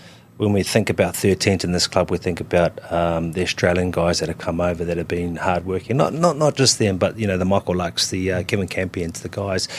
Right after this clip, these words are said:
that are hard-nosed, um, head down, bum up. But Tohu is that, plus X factor. And plus Tohu is, like, six foot five. Uh, just the presence himself in the middle of the field with his ball-playing ability,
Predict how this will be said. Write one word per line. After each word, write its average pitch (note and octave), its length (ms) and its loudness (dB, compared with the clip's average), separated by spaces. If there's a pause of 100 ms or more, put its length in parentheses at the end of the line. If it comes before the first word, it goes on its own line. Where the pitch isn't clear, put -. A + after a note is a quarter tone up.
(300)
that A2+ 120 -2
are G2 200 2
hard-nosed, A2 840 2
um, F#2 840 -6 (140)
head A#2+ 200 -2
down, G2+ 240 -2
bum G2 220 -2
up. F2+ 140 -8 (420)
But G2+ 220 -6
Tohu D3+ 400 4
is G2 240 -2
that, F#2+ 400 0 (420)
plus G#2+ 240 2
X G#2+ 160 -2
factor. - 400 -8 (400)
And G#2+ 160 0
plus C3 220 -2
Tohu C3+ 280 2
is, F2+ 160 2
like, F2 140 -6
six - 220 -2
foot - 160 -8
five. F#2+ 580 -6
Uh, G#2 180 -8
just B2 200 0
the A#2 80 4
presence A#2+ 560 2
himself G2+ 500 2
in G2 60 -8
the G2 80 -2
middle A2+ 180 2
of A2+ 60 -4
the G#2+ 80 -4
field F#2+ 280 -4
with F#2+ 140 -10
his F#2 140 -4
ball-playing A2+ 500 4
ability, F#2 500 0